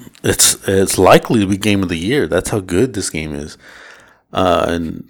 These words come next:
I guess the story and everything's gonna be great on this one. So it, I mean, it sounds good, and I can't wait to play it. I'm, I'm looking forward to playing that one.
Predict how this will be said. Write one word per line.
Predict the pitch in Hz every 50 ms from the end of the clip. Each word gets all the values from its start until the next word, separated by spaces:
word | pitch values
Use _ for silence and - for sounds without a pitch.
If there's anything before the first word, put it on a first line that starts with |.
| - -
I | 78 69 73 95 85
guess | 92 101 95 -
the | - -
story | - - 95 92 98 104 98
and | 87 87
everything's | 87 85 82 90 82 82
gonna | 87 87 82
be | 82
great | 80 80 85 120 156
on | 156 156
this | 85 76 - -
one. | 85 78
So | - - - 82 82
it, | 82 87
I | 85 82 87 85
mean, | 85 87 85 80 76 76 - - _ _ _ _ _ _ _ _ _ _ _ _ _ - -
it | - 92 - -
sounds | - - 104 120 143 139 120
good, | 113 113 120 131 127
and | 120 101 92 90 87
I | 92 104 -
can't | - - 110 85
wait | 85 95 92 -
to | 87
play | - - - 123 143 120
it. | 85
I'm, | 87 87 95 95
I'm | 87 87 87 87 85 80 - - - - -
looking | 98 95 92 - 90
forward | 82 - 101 - 85
to | 82 -
playing | - - 98 - - 92
that | 85 76 - -
one. | 85 80 82